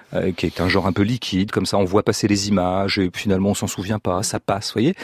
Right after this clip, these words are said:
Je crois qu'il y a quand même un moment, tout ça finit par, euh, refaçonner les corps. Hein, donc, euh, oui, je, je, je lance l'hypothèse à la fin du livre que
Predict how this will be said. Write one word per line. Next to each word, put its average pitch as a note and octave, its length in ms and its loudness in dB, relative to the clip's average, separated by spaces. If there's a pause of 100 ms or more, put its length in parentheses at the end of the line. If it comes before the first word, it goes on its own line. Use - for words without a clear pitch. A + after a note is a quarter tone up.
(400)
Je - 120 -6
crois A#3+ 160 2
qu'il - 80 -4
y - 40 2
a - 40 2
quand F3 100 4
même F#3 80 4
un F3 60 4
moment, D#3 260 4
tout - 140 -4
ça F#3+ 320 -2
finit C#3+ 320 0
par, B2+ 320 0
euh, A2 260 2 (440)
refaçonner C3 840 2
les A2 100 2
corps. F#2 540 -4 (260)
Hein, - 200 -4
donc, G#2 320 0
euh, C3+ 40 4
oui, A2 200 4
je, F#2 340 2 (720)
je, - 200 -6
je F#2 140 -2
lance F#2+ 300 0
l'hypothèse G2 540 0
à F2 40 0
la E2+ 100 -2
fin G2 180 -4
du F2 140 -4
livre F2+ 280 -4
que - 280 -4